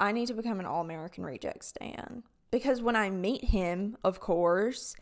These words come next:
he's gonna fall in love with me when he hears that I love All-American Rejects, too. Like, who wouldn't fall in love with someone just because they have the same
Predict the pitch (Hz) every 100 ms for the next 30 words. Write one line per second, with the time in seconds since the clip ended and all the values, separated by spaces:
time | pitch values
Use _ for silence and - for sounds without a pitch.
0 | - - - 240 - 226 214 - 202 196
1 | 185 175 170 202 349 339 269 247 190 175
2 | 175 180 - - _ _ _ _ 214 214
3 | 208 202 180 - - 359 403 208 190 190
4 | 185 190 - - - _ _ _ - 196
5 | 185 - _ - 247 320 339 285 214 190
6 | 160 135 - 80 - - 92 - - 50
7 | - - - - - - - - 392 262
8 | - - - - 240 - 302 381 339 370
9 | 370 349 294 302 269 277 285 - 262 262
10 | 247 233 233 233 247 - 247 214 220 214
11 | 208 202 208 190 190 190